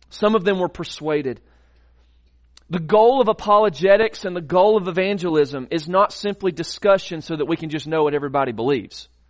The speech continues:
The aim of evangelism is ultimately to persuade and to convince someone to believe something and to act on the basis of what is recommended. In other words,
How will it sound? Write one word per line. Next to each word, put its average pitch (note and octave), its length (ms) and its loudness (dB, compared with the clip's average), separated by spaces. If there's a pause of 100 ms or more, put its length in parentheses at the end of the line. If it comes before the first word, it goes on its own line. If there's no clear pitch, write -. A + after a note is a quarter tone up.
(2000)
The C3+ 160 -4
aim G#3 280 0
of E3 120 0
evangelism D#3+ 720 -2
is C3+ 100 -8
ultimately D#3+ 580 -2
to - 120 -16
persuade A#2+ 680 -10 (540)
and D3+ 140 -12
to F3 100 -6
convince F#3+ 520 -2
someone D#3+ 420 -4
to - 120 -12
believe D#3+ 460 -2
something C#3+ 480 -6
and C#3 100 -6
to - 80 -4 (140)
act G3+ 400 0
on F3+ 140 -4
the D#3+ 80 -6
basis F#3 580 0
of C#3 160 -8
what D#3 180 -2
is C3+ 160 -8
recommended. C#3+ 600 -6
In D#3 100 -4
other A3+ 180 4
words, F#3+ 320 0